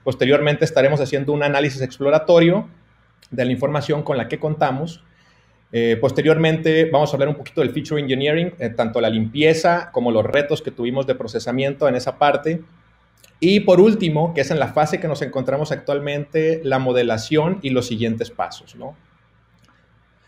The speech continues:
Entonces, empezando con el planteamiento del problema. Nosotros nos planteamos inicialmente dos preguntas, ¿sí? La primera que nos surge en este contexto de, de solicitudes de información al inai es,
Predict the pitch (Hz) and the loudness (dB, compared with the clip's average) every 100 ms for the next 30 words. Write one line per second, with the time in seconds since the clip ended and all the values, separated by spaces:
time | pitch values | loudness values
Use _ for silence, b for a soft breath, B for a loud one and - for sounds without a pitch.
0 | b b b 170 165 170 170 170 202 220 | b b b 0 4 4 4 2 2 2
1 | 202 180 165 151 147 135 139 147 156 147 | 2 0 0 -2 0 0 0 0 0 0
2 | - 110 101 98 95 - _ _ _ _ | 0 -2 0 -2 -6 -12 _ _ _ _
3 | _ _ _ - 147 180 202 220 - 170 | _ _ _ -6 -2 -2 0 0 0 -2
4 | 147 170 165 185 196 196 - 143 135 156 | 0 2 2 2 0 -2 -4 -6 -4 -2
5 | 170 170 170 170 - 151 160 151 110 - | -2 2 2 2 0 2 2 2 -4 -6
6 | - _ - 143 156 156 135 139 151 147 | -18 _ -10 -6 -6 -4 0 0 0 0
7 | 170 202 220 180 147 - 202 170 156 147 | 2 2 0 -4 -4 0 0 2 -2 -2
8 | 131 - 165 123 151 - - 139 117 107 | -4 -6 -4 -2 -4 -4 -4 -2 0 0
9 | 95 107 104 101 - _ _ - 131 117 | -2 -2 -2 -2 -8 _ _ -4 -2 0
10 | 110 113 110 165 165 135 117 120 110 131 | -4 -8 0 2 4 2 -4 -4 -6 -6
11 | 139 131 131 139 135 131 139 - | -6 -6 -6 -6 -4 -4 -4 -8